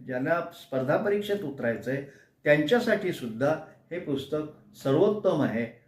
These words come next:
असं मी मानतो. हे पुस्तक अगदी अलीकडे विश्वकर्मा प्रकाशनानं प्रकाशित केलेलं आहे, म्हणून मुद्दाम वाचा, आवर्जून वाचा आणि आपला अभिप्राय मला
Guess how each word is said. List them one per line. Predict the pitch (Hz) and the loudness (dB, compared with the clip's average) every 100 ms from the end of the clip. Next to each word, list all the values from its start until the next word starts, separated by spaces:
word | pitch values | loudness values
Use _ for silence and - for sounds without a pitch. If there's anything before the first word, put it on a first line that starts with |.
| _ | _
असं | 127 - | -10 -2
मी | 127 120 | 2 4
मानतो. | 107 104 101 170 - - _ _ 117 | 2 -2 -2 -4 -4 -14 _ _ -2
हे | 131 202 | 6 8
पुस्तक | 214 - - 156 156 - - 143 | 8 0 -2 -2 -2 -10 -16 -10
अगदी | 147 208 | -6 2
अलीकडे | 240 - 147 131 117 107 - _ | 4 4 2 2 0 -2 -10 _
विश्वकर्मा | 127 127 185 190 185 165 156 | -6 -2 0 0 -2 0 0
प्रकाशनानं | 143 135 135 131 127 123 120 | 0 -2 -2 -2 -2 0 -2
प्रकाशित | 120 113 113 120 | -4 -6 -6 -6
केलेलं | - 120 120 139 | -6 -2 0 2
आहे, | 165 - - _ | 0 -2 -16 _
म्हणून | 120 120 139 160 190 - - _ | 0 4 6 4 2 -8 -20 _
मुद्दाम | 113 135 - 214 208 | -6 -4 0 2 2
वाचा, | 143 117 110 107 - 123 | 0 -2 -4 -6 -10 -4
आवर्जून | 139 196 214 202 | 0 0 0 0
वाचा | 143 113 117 110 - - _ | 0 0 -2 -4 -8 -20 _
आणि | 131 143 | 0 2
आपला | 127 127 117 | 2 0 0
अभिप्राय | 104 110 - 135 135 - _ - | -2 -4 -2 0 0 -6 _ -2
मला | 117 123 127 - | 0 2 2 -2